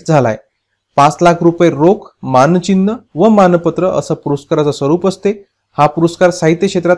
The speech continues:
उल्लेखनीय कार्य करणाऱ्या ज्येष्ठ साहित्यिकास प्रदान करण्यात येतो. मराठी राजभाषा दिन सत्तावीस फेब्रुवारी रोजी मुख्यमंत्री उद्धव ठाकरे यांच्या हस्ते पुरस्काराचं वितरण केलं जाणार आहे. प्रश्न क्रमांक शहात्तर,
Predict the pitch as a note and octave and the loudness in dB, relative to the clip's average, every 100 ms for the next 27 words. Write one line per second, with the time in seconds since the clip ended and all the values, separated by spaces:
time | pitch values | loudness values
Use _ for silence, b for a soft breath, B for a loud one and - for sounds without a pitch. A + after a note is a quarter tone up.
0 | - D3+ E3 G#3 G#3 G#3 G#3 F#3+ D3+ E3 | -2 0 2 0 0 -2 0 0 0 0
1 | E3 D3+ D#3 D3 C#3+ E3+ F#3+ F3+ D3 - | -2 -2 -2 -4 -4 -4 -4 -6 -8 -8
2 | C#3+ E3 - C3+ B2+ E3 F#3+ F#3+ E3 B2+ | -8 -8 -4 -2 -2 -2 0 2 2 0
3 | A#2 A2+ _ _ _ _ C3 C3 D3+ G#3 | -6 -12 _ _ _ _ 0 2 4 2
4 | F3 F3 G3 F#3 G3+ F3 F#3 G3 _ _ | 4 4 4 2 2 0 -2 -4 _ _
5 | - E3 D3+ - F#3+ A3+ - G3 E3+ F3+ | -4 -4 -2 2 2 2 0 0 2 2
6 | E3+ D#3 F#3+ F#3 C#3+ - F#3+ F3+ F3 E3 | 2 0 -4 -6 -10 -4 -4 -2 -2 -2
7 | D3 E3+ F#3 E3 D#3+ D#3 D#3+ D3+ - - | 0 0 0 -2 -2 -4 -2 -6 -6 -8
8 | G#3+ _ _ _ - D3+ D3+ D#3 D3 D#3+ | -10 _ _ _ -4 -4 -2 -4 -2 -2
9 | C#3 C3+ E3 B3 _ _ - C3 B2 A2+ | -4 -4 -6 -6 _ _ -4 -2 -2 -2
10 | A2+ A2+ - _ D#3 D3+ F#3 F#3+ F#3+ F#3+ | -4 -8 -12 _ -10 -2 0 2 0 -2
11 | G3 F#3 F#3 E3+ | -2 -2 -2 -4